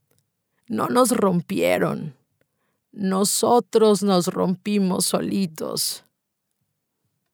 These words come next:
Pero espérame, no te vayas. No.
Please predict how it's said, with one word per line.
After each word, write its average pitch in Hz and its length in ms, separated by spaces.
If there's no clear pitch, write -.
Pero - 140
espérame, 262 640
no 247 100
te 349 100
vayas. 320 600
No. 165 460